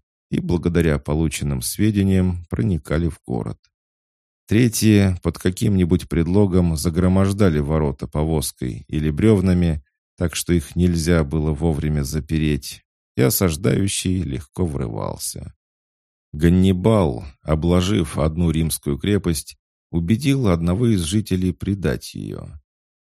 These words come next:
Для этого предатель отправлялся на охоту ночью, притворяясь, что днём боится неприятеля. Через некоторое время,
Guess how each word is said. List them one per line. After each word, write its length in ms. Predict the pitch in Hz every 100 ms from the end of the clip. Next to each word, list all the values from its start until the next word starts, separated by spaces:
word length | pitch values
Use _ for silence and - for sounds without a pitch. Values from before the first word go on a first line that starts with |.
| _
Для 180 | - 80
этого 440 | 104 120 110 110 104
предатель 580 | 78 85 101 110 92
отправлялся 720 | 87 - 76 76 98 92 - 82
на 160 | 73
охоту 400 | 71 - 92 -
ночью, 760 | 104 95 69 - 53 50 50 71 _
притворяясь, 760 | 71 - 69 82 101 101 92
что 300 | - - 69
днём 400 | 65 69 95 107
боится 480 | 87 69 76 - -
неприятеля. 880 | 82 78 85 90 58 - 50 50 - _ _ _ _ _ _ _
Через 340 | - 95 110 131
некоторое 500 | 127 104 92 87 82
время, 500 | 92 101 92 85